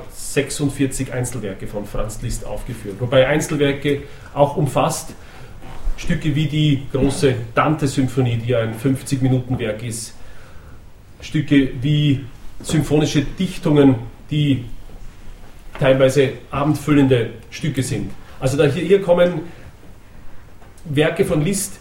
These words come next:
nicht nur unter Anführungszeichen alibihalber ins Programm eingestreut, sondern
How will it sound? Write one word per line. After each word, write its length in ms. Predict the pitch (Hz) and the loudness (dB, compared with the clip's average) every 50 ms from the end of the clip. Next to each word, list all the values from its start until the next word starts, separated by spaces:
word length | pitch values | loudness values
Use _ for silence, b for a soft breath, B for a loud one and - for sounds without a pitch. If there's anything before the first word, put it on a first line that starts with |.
| - - - | -16 -8 -2
nicht 280 | 156 202 196 - - | -2 -2 -2 -2 0
nur 340 | 185 185 175 170 156 143 - 156 | 0 2 4 6 4 4 4 0
unter 240 | 139 127 151 - | 0 0 0 0
Anführungszeichen 680 | 165 180 180 160 165 156 - - - 135 120 120 127 - - | 2 0 0 2 0 0 0 2 2 2 2 2 -2 -6 -6
alibihalber 600 | - 151 160 175 175 175 165 147 135 147 143 143 | -4 0 2 2 2 4 2 4 6 6 6 6
ins 180 | 139 127 - - | 4 2 -2 -4
Programm 500 | - 139 139 127 131 135 156 - 208 - | 0 0 2 4 4 4 4 2 0 0
eingestreut, 640 | 175 139 131 127 127 117 - - 120 104 98 95 - B B B B B | 2 2 4 4 2 -2 -2 0 0 0 0 -2 -4 B B B B B
sondern 440 | - - 147 143 151 143 139 131 | 0 2 4 6 6 6 4 2